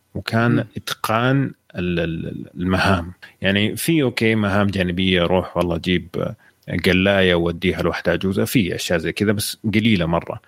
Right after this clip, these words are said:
Speaker 1: بس لما تيجي تشوف ال-، ال-، القصص وال-، والوقت اللي ياخذوه عشان يخلوا العالم فعلًا حي، وكيف مثلًا القصص الجانبيه تنافس قصص كامله في ال-، الاساسيه في العاب ثانيه،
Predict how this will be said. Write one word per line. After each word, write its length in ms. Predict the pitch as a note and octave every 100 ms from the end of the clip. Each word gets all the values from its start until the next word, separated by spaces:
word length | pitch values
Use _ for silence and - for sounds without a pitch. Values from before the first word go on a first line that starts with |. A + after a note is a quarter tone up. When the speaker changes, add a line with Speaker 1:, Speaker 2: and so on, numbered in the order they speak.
| - _
Speaker 1:
بس 120 | - G2+
لما 160 | G2
تيجي 280 | G2 C3+ C3
تشوف 400 | - C3+ B2+ -
ال-، 260 | F#2+ F2 -
ال-، 320 | E2+ D2 C2+
القصص 720 | E2 E2+ F2+ A#2+ - G2 -
وال-، 220 | E2 D#2 -
والوقت 640 | E2+ E2 F2 A#2+ - -
اللي 360 | F2+ E2 E2 E2
ياخذوه 560 | E2+ - - B2 G#2
عشان 300 | F2 - G#2+
يخلوا 420 | F#2 - A2+ G2+ F2
العالم 380 | E2+ A2 F#2+
فعلًا 420 | F2 G#2+ G2+ F#2+ D#2+
حي، 380 | - G#2 G#2+ G#2+ - - -
وكيف 400 | G2+ - F#2+ -
مثلًا 300 | G2 G#2 F2
القصص 460 | E2+ E2 - G2+ F2
الجانبيه 800 | E2 F#2 F#2 F#2 G#2 F#2 F2 - - _
تنافس 520 | - A#2 C#3+ B2 G2+
قصص 400 | G#2 C3 - F#2+
كامله 580 | - - C3 B2+ G2 E2 - _ _
في 460 | - F2+ F2 F2 E2
ال-، 160 | E2
الاساسيه 800 | B1+ D2 A#1+ F#2 - G2 - G#2+
في 120 | -
العاب 260 | F2+ F#2+ G#2+
ثانيه، 460 | - A#2+ C#3+ D3+